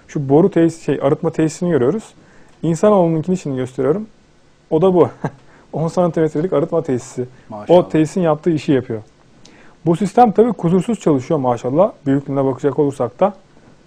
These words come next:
Speaker 1: bu bayağı zor bir iş maşallah. Allah'ın kudretiyle oluyor bu. İbrahim, İbrahim suresinin otuz dördüncü ayetinde Rabbimiz şöyle buyuruyor. Şeytan Allah'a sanırım. "Size her istediğiniz şeyi verdi.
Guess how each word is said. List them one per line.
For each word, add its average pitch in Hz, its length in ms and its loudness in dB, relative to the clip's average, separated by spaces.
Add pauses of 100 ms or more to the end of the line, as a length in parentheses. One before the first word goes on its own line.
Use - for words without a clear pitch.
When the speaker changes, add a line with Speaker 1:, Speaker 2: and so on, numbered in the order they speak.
(380)
Speaker 1:
bu 139 120 -6
bayağı 143 240 2
zor 147 240 4
bir 113 40 -2
iş 107 260 -10
maşallah. 117 480 -4
Allah'ın 143 340 -2 (120)
kudretiyle 135 460 -4
oluyor 107 220 -2
bu. 143 160 -10 (760)
İbrahim, 180 380 2 (160)
İbrahim 165 400 2
suresinin 147 400 -4
otuz 160 160 -6
dördüncü 165 320 2
ayetinde 165 340 0
Rabbimiz 160 340 -2
şöyle 151 260 2
buyuruyor. 113 340 -4
Şeytan 131 300 -4
Allah'a 117 320 -2
sanırım. 135 360 -8 (720)
"Size 196 420 4
her 185 180 4
istediğiniz 170 560 0
şeyi 202 260 2
verdi. 131 360 4